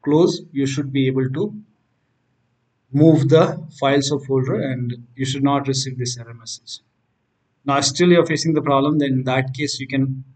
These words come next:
unlink, uh, you can unlink the OneDrive from your computer.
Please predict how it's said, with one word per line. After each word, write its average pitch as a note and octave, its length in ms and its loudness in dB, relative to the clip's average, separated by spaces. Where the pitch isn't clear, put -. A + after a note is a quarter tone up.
unlink, E3+ 540 4
uh, B2 340 -6
you C3 100 -14
can C#3+ 160 0
unlink D3+ 540 4
the C3+ 300 2
OneDrive C3+ 640 0
from C3 160 -10
your C3 100 -8
computer. C3 400 -2